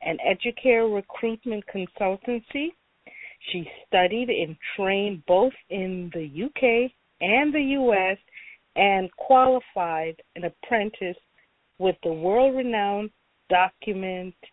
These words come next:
examiner, Felix Klein of New York. East has lectured at major universities such as Bowie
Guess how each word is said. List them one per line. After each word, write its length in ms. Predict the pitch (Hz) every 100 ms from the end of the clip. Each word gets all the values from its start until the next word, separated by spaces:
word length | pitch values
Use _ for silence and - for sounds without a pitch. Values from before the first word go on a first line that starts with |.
| _ _ _
examiner, 920 | 165 131 180 170 165 151 151 143 170 _ -
Felix 340 | 175 156 170 - -
Klein 360 | 277 277 254 196
of 80 | 165
New 140 | 202 196
York. 400 | 202 262 185 - - _ _ - - - _ -
East 220 | 311 392 -
has 160 | 294 254
lectured 640 | 220 214 - - 190 185
at 160 | 151 151
major 400 | 151 165 247 330
universities 920 | 339 370 330 302 262 277 247 247 302 - _
such 140 | 151 -
as 80 | 143 _
Bowie 280 | 156 233